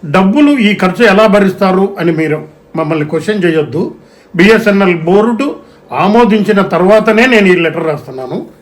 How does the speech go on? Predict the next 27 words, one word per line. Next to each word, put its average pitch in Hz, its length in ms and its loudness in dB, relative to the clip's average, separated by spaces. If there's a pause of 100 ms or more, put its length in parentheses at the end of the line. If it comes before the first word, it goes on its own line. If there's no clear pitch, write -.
(140)
అని 185 300 -2 (960)
అనే 175 220 2
పద్ధతిలో 156 460 -2
ఒక - 240 -4
లెటర్ 170 500 -2
డీటెయిల్‌గా 165 480 0
లాభాలు 156 400 0
ఎంత 151 180 -4
వచ్చినాయి, 151 300 -6
నష్టాలు 156 420 -4
ఎంత 151 160 -4
వచ్చినాయి, 151 420 -6 (220)
పెరిగితే 190 380 4
ఎంత 170 300 -2
ఖర్చు 165 240 -4
అవుతుంది 151 460 -8
అన్న 143 180 -6
డీటెయిల్స్ 143 520 -6
ఇస్తూ 202 400 -8 (560)
అనుమతించమని 208 800 2
కోరుతూ 160 340 -2
డిఓటి 170 420 0
సెక్రటరీకి 127 540 -8
లెటర్ 285 240 -6
రాశారు. - 460 -20 (1160)
అంటే 202 360 -2 (300)
డిపిఈ 262 800 0